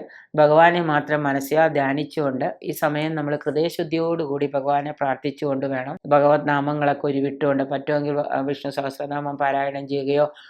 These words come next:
ഒന്നുമില്ലെങ്കിൽ ഹരേ രാമ ഹരേ കൃഷ്ണ ഹരേ രാമ ഹരേ കൃഷ്ണ എന്ന നാമം ഉരുവിട്ടുകൊണ്ടൊക്കെ നമ്മൾ കിടക്കുക. അങ്ങനെ ഭഗവാനെ ഭജിക്കുക. സകല ദുരിതങ്ങളും അകന്ന്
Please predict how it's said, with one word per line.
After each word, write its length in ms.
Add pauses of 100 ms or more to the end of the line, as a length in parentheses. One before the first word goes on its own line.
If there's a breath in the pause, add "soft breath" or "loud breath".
(180 loud breath)
ഒന്നുമില്ലെങ്കിൽ 600
ഹരേ 280
രാമ 280
ഹരേ 260
കൃഷ്ണ 260
ഹരേ 240
രാമ 240
ഹരേ 240
കൃഷ്ണ 260
എന്ന 140
നാമം 280
ഉരുവിട്ടുകൊണ്ടൊക്കെ 760
നമ്മൾ 260 (160)
കിടക്കുക. 400 (400 loud breath)
അങ്ങനെ 240
ഭഗവാനെ 480
ഭജിക്കുക. 460 (360 loud breath)
സകല 420
ദുരിതങ്ങളും 720
അകന്ന് 400